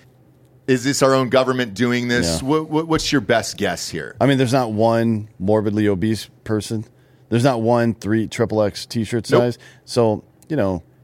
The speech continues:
Speaker 2: conservative speaking, 'cause this, these people would say these are conservatives. And the media, they'd be like, "Ah, ultra-nationalist, right-wing group, blah, blah, blah."
Speaker 1: Yeah.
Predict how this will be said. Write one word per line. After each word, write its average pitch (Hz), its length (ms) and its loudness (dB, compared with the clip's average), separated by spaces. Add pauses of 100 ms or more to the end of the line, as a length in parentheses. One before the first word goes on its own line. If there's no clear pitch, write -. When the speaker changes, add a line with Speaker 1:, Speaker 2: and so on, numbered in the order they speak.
(140)
Speaker 2:
conservative 117 580 0
speaking, 57 400 -8
'cause 90 140 -4
this, 113 160 0
these 110 260 -2
people 98 360 -2
would 90 200 -6
say 92 240 -2
these 80 220 -6
are 71 60 -10
conservatives. 71 840 -8
And 95 140 -4
the 92 40 -4
media, 104 340 -2
they'd 95 100 -4
be 85 80 -4
like, 80 120 -4
"Ah, 92 280 -2 (380)
ultra-nationalist, 98 840 -6 (280)
right-wing 101 600 -4
group, 107 280 -8 (120)
blah, 107 200 -4
blah, 98 100 -6
blah." 95 340 -4
Speaker 1:
Yeah. 113 200 0